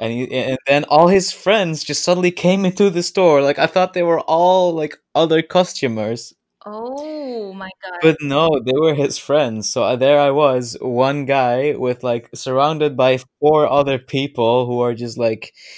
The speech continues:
Speaker 1: staring you down,
Speaker 2: <laughs>
Speaker 1: trying to get you to buy. At this
Speaker 2: Oh my
Speaker 1: point,
Speaker 2: God.
Speaker 1: I've experienced so much. Like, this didn't really faze me at all. I just looked them all,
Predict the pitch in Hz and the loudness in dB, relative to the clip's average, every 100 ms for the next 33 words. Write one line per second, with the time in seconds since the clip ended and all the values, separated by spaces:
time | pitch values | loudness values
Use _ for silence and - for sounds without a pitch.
0 | - - - - 143 120 131 120 127 123 | -20 -12 -12 -8 -6 -2 -2 -2 -6 -6
1 | 127 135 135 120 117 - 123 120 135 131 | 0 2 2 0 -4 -4 0 0 -2 -6
2 | 139 147 - 143 156 139 165 151 123 123 | -2 -2 -2 -6 -4 -2 0 2 0 -2
3 | - - _ 156 151 214 - 131 143 143 | -8 -20 _ -12 -4 -4 -4 -8 -4 -4
4 | 156 160 202 190 202 _ _ _ 139 160 | -4 -10 -18 -20 -20 _ _ _ 0 0
5 | 175 160 - _ - 135 - - 143 147 | -2 -6 -20 _ -6 -4 -6 -2 0 2
6 | 139 131 123 - - - - - - 151 | 0 -4 -8 -10 -12 -14 -10 -8 -4 -2
7 | 165 107 92 92 - - - _ - 123 | -2 -4 -8 -8 -14 -18 -20 _ -2 -2
8 | 120 - 131 147 151 - 143 139 127 110 | -2 -8 0 0 0 0 0 2 -4 -4
9 | 123 110 98 - 101 98 101 98 95 107 | -4 -4 -8 -6 -6 -6 -8 -8 -6 -4
10 | 101 101 107 113 - 104 101 123 - 107 | -2 -2 -2 -6 -8 -10 -8 -12 -8 -4
11 | 113 113 _ 123 120 - 98 101 107 131 | -4 -4 _ -6 -6 -6 -2 0 -2 -4